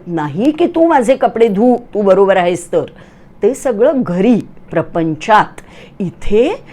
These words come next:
मी पांडुरंगाच्या वारीला आलोय आणि पांडुरंगाच्या वारीला आल्यानंतर एवढी शिस्त तर हवीच की स्वतःची कामं स्वतःलाच करायची आहेत.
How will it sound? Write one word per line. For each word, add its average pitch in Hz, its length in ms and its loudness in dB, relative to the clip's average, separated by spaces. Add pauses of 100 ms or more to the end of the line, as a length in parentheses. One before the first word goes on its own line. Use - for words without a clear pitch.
(180)
मी 233 120 -2
पांडुरंगाच्या 180 920 -4
वारीला 156 440 0
आलोय 147 440 -2 (320)
आणि 170 160 -6
पांडुरंगाच्या 226 840 -2
वारीला 180 680 -2
आल्यानंतर 151 1160 -2 (460)
एवढी 170 520 2
शिस्त 311 400 -2 (160)
तर 262 160 0
हवीच 170 680 -4 (360)
की 202 80 -8
स्वतःची 180 720 -8
कामं 151 400 -8
स्वतःलाच 139 1080 -6
करायची 131 520 -4
आहेत. 113 120 -10